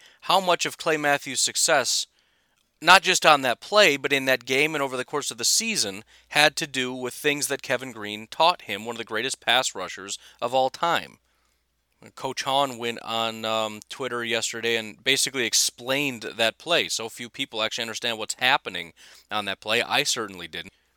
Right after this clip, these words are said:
But it wasn't just a fluke play. He's screaming, "Spill it, spill it." He knew what the play was, and he was right. He's not just screaming random stuff. He's not just giving him a pep talk. He's telling him what the play is and exactly what to do.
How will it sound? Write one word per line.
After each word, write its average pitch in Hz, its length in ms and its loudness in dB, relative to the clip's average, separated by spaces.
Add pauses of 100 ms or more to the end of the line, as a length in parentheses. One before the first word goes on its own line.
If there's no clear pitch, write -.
But 147 100 4
it 143 100 4
wasn't 160 300 4
just 139 220 0
a 131 40 -8
fluke - 400 -8
play. 196 240 2
He's 113 220 -2
screaming, 147 440 0
"Spill 185 440 0
it, 104 100 -2
spill 190 340 0
it." - 120 -12 (340)
He 190 220 -4
knew 180 480 -4
what 135 340 -2
the 131 60 -8
play 208 340 2
was, - 460 -12 (440)
and 139 120 -6
he 170 100 2
was 143 200 -2
right. 143 460 2 (160)
He's 170 140 -10
not 247 160 6
just - 160 2
screaming 180 540 0
random 151 340 4
stuff. 160 420 4
He's 123 140 -6
not 196 160 6
just 143 180 0
giving 165 220 2
him 135 80 -4
a 107 60 -4
pep - 280 2
talk. 104 300 -4
He's 135 140 -8
telling 185 400 4
him 120 180 -6 (300)
what 147 340 2
the 170 80 -4
play 165 380 4
is 120 280 0 (240)
and 139 140 -2
exactly 143 640 2
what 131 240 -2
to 123 100 -6
do. 113 320 -8